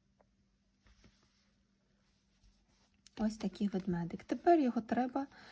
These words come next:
напхати, наповнювачем набити, щоб уже наш тулуб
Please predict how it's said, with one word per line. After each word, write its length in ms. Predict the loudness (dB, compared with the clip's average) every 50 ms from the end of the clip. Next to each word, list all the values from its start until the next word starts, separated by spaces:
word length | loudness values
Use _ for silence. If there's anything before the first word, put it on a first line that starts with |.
| -20 -20 -20 -8 0
напхати, 720 | 4 4 4 4 2 -6 -6 -2 -2 0 0 -2 -2 0
наповнювачем 1080 | 2 2 2 2 0 -2 -4 -2 0 0 0 0 0 0 -4 -6 -6 -6 -6 -6 -6 -8 -10 -16 _ _ _ _ -18 -12
набити, 680 | -8 -6 -6 -6 -4 -2 -2 -2 -2 -2 -2 -4 -6 -6 -6 -10 -18 -20 -20 -20 -20 -20 -20 -20 -20 -20 -20 -20 -20 -20 -20 -20 -18
щоб 280 | -10 -6 -6 -6 -4 -2
уже 220 | -2 2 4 4 4
наш 220 | 4 2 0 -4
тулуб 400 | -6 -4 -4 -2 -2 -4 -4